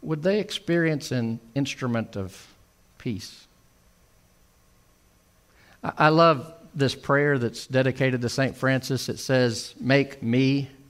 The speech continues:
an instrument of thy peace." It doesn't say, "Make them."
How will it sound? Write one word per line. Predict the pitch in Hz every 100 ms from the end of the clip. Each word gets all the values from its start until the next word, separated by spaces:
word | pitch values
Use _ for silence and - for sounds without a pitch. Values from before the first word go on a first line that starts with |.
| _ _ _ _ -
an | 123
instrument | 131 131 135 127 127 - - _ _ _ _
of | 127 120
thy | 123
peace." | 120 - 135 135 - - - 151
It |
doesn't | 143 170 160
say, | - 165 143
"Make | 139 156 156
them." | 123 151 120 110 143